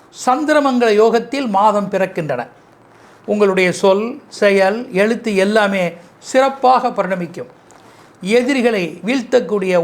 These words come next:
உபாயம் உங்களிடம் உண்டு. எந்த ஒரு கோர்ட்டு கேஸ் சிக்கல்கள் இருந்த போதிலும் அதில் சிரமமின்றி சரியான முறையில் கையாண்டு தக்க ஆதாரங்களோடு தன்னை யார் என்று நிரூபித்துக் கொள்வீர்கள். அது மட்டுமா, குறைந்த முதலீடுகளில் பணம் பெற்று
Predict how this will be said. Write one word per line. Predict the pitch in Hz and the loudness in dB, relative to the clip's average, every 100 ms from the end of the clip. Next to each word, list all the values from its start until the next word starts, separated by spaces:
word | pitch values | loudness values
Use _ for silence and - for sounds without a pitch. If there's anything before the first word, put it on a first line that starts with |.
| 185 | 2
உபாயம் | 226 240 233 247 - - | 2 2 2 -2 -6 -8
உங்களிடம் | 208 202 190 180 | -2 0 0 -2
உண்டு. | 175 165 151 - - - - | -4 -4 -6 -8 -20 -20 -6
எந்த | 202 226 269 277 | -2 0 2 2
ஒரு | 240 214 | 2 0
கோர்ட்டு | - 247 247 254 247 | 2 2 2 -4 -4
கேஸ் | 220 226 214 - | -2 -2 -4 -8
சிக்கல்கள் | 202 - 240 208 196 | -6 -2 0 0 -2
இருந்த | 208 196 | 0 0
போதிலும் | 190 180 170 165 - - - | 0 -2 -4 -6 -18 -16 -4
அதில் | 208 208 185 - | -2 0 -2 0
சிரமமின்றி | 262 285 277 240 226 190 190 185 185 - - | 2 2 2 0 0 -2 -2 -4 -10 -20 -20
சரியான | - 240 254 277 285 285 | -4 -2 0 2 2 2
முறையில் | 254 226 208 175 196 | 2 0 0 -2 0
கையாண்டு | 214 220 190 175 170 165 - | 2 2 0 -2 -4 -6 -6
தக்க | 247 240 - 277 | -4 -4 -2 0
ஆதாரங்களோடு | 208 240 233 220 208 190 185 170 170 - - - | 2 4 4 2 0 -2 -2 0 -2 -6 -10 -4
தன்னை | 202 185 180 | -2 -2 0
யார் | 202 254 269 | 4 4 2
என்று | 233 208 | -4 -4
நிரூபித்துக் | 202 214 202 185 175 | -4 -4 -6 -8 -8
கொள்வீர்கள். | 165 147 123 - - - _ _ - - | -8 -8 -10 -16 -18 -20 _ _ -20 -10
அது | - 180 | -2 0
மட்டுமா, | 175 175 180 220 190 - _ - | 0 0 0 0 0 -8 _ 0
குறைந்த | 254 262 254 233 | 0 0 -2 -2
முதலீடுகளில் | 196 202 202 185 175 160 147 - | 0 0 0 -2 -4 -6 -8 -4
பணம் | 175 190 | -2 -2
பெற்று | 180 165 214 226 | -4 -6 -6 -6